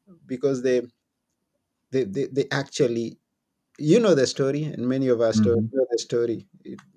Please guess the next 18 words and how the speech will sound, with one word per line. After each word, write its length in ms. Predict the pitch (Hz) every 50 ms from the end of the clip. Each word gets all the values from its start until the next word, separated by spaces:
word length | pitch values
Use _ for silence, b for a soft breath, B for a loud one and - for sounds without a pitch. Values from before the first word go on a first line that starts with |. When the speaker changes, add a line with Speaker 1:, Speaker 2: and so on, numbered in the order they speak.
| _ _ _
Speaker 1:
it, 140 | 127 131 127 -
it, 180 | 139 135 127 131
it 140 | 139 139
drove, 360 | 120 131 143 143 139 131 123 - _ _ _ _ _ _ _ _ _ _ _ _ _ -
I 40 | 123
mean, 320 | 135 151 151 135 123 - - _ _ _ _ _ _ - _ -
they, 180 | 147 156 160
i-, 500 | - - - _ _ _ _ - 170 175 160
it's, 280 | - 151 - - - -
it's 180 | 156 151 -
not 180 | - 165 175 160
an 140 | 160 147 147
easy 180 | 151 143 143
thing 260 | 139 143 - 143 131 123
to 140 | - 123 117
read 200 | 117 127 127 120
a 80 | 117
crowd, 520 | - - 117 113 113 110 107 104 104 104